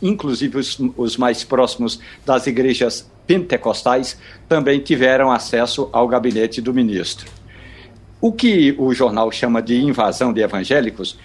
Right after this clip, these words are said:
eu diria que é uma influência forte de grupos evangélicos na deci-, nas decisões tomadas pelo ministro Milton Ribeiro.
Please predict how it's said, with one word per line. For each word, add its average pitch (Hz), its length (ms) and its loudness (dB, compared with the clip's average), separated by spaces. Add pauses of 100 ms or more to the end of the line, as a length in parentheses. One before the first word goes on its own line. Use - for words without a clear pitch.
(120)
eu 156 120 2
diria 147 360 2
que 135 320 -2
é 151 80 2
uma 170 200 2
influência 175 680 0
forte - 480 0 (300)
de 151 100 0
grupos 170 560 -2 (160)
evangélicos 143 840 0 (280)
na 135 180 2
deci-, 190 480 0
nas 135 260 -2
decisões 147 640 0
tomadas 127 640 0 (120)
pelo 139 220 2
ministro 120 500 0
Milton 120 320 0
Ribeiro. 101 420 0